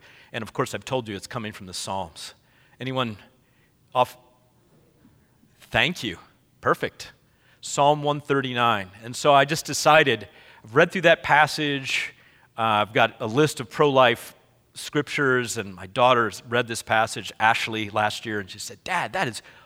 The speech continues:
awesome, awesome passage." And she posted it on one of her social media things.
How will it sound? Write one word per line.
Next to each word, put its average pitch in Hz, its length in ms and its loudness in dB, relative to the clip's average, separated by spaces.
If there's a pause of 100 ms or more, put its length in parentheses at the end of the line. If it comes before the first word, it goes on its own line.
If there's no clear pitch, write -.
(240)
awesome, 160 680 -4
awesome 160 400 -8
passage." 131 600 -2
And 104 160 -8 (240)
she - 160 -6
posted 123 500 -6
it 110 120 -4
on 104 160 -8
one 104 140 -10
of 92 80 -16
her 104 100 -10
social 101 360 -14
media 95 280 -16
things. 90 400 -20